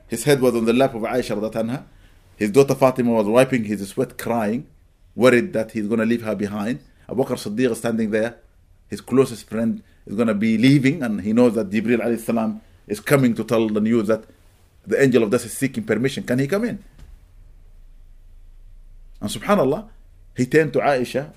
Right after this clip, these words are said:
Fatima, and Abu Bakr Siddiq and says, "Alaykum bis salati wal nisa." Please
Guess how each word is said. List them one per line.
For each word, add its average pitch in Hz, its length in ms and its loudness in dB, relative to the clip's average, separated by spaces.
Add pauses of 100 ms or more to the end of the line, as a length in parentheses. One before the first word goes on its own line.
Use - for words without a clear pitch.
(140)
Fatima, 131 640 2 (280)
and 120 120 0
Abu 117 240 4
Bakr 113 140 -4
Siddiq 117 280 -2
and 113 120 -2
says, 160 260 -2 (320)
"Alaykum 117 380 0
bis 101 180 -6
salati 110 440 -4 (560)
wal 104 120 -2
nisa." 101 440 -2 (1800)
Please 139 500 -2